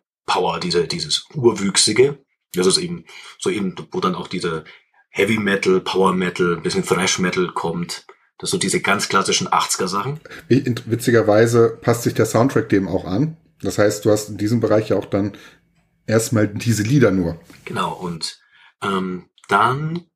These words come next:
Speaker 1: kommt man später, das nächste ist eigentlich,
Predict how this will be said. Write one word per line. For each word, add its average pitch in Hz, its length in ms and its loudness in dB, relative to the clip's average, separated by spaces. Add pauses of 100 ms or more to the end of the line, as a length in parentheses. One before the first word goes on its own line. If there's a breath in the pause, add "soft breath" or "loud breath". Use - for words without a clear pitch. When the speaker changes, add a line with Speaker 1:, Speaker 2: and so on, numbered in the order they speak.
Speaker 1:
kommt 113 480 -4
man 104 300 -6
später, - 1900 -8 (680)
das - 140 -10
nächste 139 260 0
ist - 160 -2
eigentlich, 110 560 0